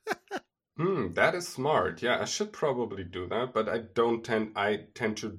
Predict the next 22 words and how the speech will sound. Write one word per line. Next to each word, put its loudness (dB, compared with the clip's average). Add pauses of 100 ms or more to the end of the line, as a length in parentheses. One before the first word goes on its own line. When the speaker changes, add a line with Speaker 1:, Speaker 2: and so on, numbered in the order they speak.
Speaker 2:
dig -2
really 0
deep. -6 (760)
But 8
I 8
had, 8
um, 0 (320)
a -14
problem 4
with, 0
uh, 2
cavern 2
windows 0
once, -10
so -8
yeah, -6
I -18
should -10
have -10
done -4
Speaker 1:
I -4
Speaker 2:
that. -6